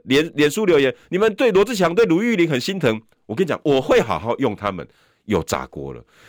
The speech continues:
所有的公关操作，所有的对老百姓的态度，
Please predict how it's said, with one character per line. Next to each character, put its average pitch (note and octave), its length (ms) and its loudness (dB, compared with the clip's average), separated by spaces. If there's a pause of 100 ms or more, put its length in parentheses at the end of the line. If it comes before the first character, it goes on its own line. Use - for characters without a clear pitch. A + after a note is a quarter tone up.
(140)
所 B3 180 2
有 A#3+ 80 4
的 F#3+ 60 2
公 G#3+ 200 2
关 G#3 200 0
操 F3 240 -2
作， E3+ 260 -2
所 A#3+ 260 2
有 G#3+ 120 4
的 D3+ 160 2
对 A3 160 2
老 E3 120 4
百 F3 140 0
姓 E3 180 -4
的 C#3 60 -2
态 C#3+ 180 0
度， C#3 220 -6